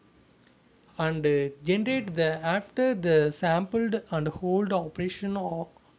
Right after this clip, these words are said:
operation is random variable of form of y of t k is equal to a k plus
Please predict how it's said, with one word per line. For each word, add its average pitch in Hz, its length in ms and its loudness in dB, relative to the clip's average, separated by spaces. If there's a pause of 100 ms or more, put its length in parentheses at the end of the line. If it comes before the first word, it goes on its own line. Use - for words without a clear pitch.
(120)
operation 185 420 -2
is 190 340 -4
random 180 440 -2
variable 185 480 -2 (100)
of 160 240 -6
form 180 300 -2
of 180 220 2 (2250)
y 196 260 2
of 240 220 -2
t 233 360 2
k 220 320 2
is - 760 -14
equal 196 260 0
to 202 180 -4
a 185 260 6
k 208 200 -4
plus 214 400 -6